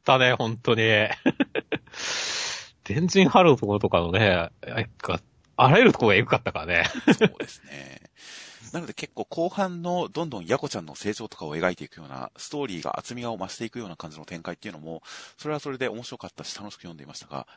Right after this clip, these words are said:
Speaker 2: やっぱ序盤の怒涛の犯人ラッシュみたいな、
Speaker 1: うん。
Speaker 2: あの頃のノリっていうのは、やっぱり大注目でしたよね。それこそ、ジャンプでこう、初めに読んでた可能性すらありますよ。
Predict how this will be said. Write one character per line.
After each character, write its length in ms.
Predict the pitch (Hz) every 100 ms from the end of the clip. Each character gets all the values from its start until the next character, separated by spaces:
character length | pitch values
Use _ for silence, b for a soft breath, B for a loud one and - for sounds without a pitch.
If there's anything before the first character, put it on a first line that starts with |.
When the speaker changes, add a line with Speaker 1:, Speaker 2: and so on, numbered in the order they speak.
| -
Speaker 2:
や 80 |
っ 20 | 104
ぱ 120 | 80
序 200 | - 90
盤 200 | 123 135
の 100 | 117
怒 120 | 95
涛 180 | 113 127
の 260 | 123 120 -
犯 200 | 113 117
人 140 | 107
ラ 80 | 104
ッ 40 |
シ 100 | -
ュ 40 | 76
み 40 |
た 100 | 67
い 60 | 62
な、 180 | 65 - B B B B 110
Speaker 1:
う 20 |
ん。 160 | 80 - _ -
Speaker 2:
あ 120 | -
の 120 | 120
頃 260 | - 131 107
の 140 | 101
ノ 140 | 87
リ 80 | 87
っ 40 | - _ -
て 120 | 95
い 100 | 90
う 100 | 87
の 120 | 78
は、 400 | 71 69 64 62 _ _ _ _ _ _
や 100 | 90
っ 40 | 90 _
ぱ 80 | -
り 80 | 90
大 200 | 90 92
注 180 | - 107
目 140 | 73
で 80 | -
し 80 | -
た 60 |
よ 60 | 60
ね。 140 | 62 65
そ 120 | -
れ 60 | 127
こ 80 |
そ、 280 | 131 92 - b b b b -
ジ 100 | 131
ャ 40 |
ン 60 | 117
プ 120 | 80
で 80 | 73
こ 400 | 80 76 60 -
う、 40 | _ -
初 260 | 104 110
め 60 | 123
に 80 | 113
読 100 | 123
ん 40 |
で 80 | 71
た 80 | -
可 100 | 82
能 80 |
性 140 | 82 90
す 100 | -
ら 60 |
あ 20 | 71
り 80 |
ま 60 | -
す 80 |
よ。 80 | -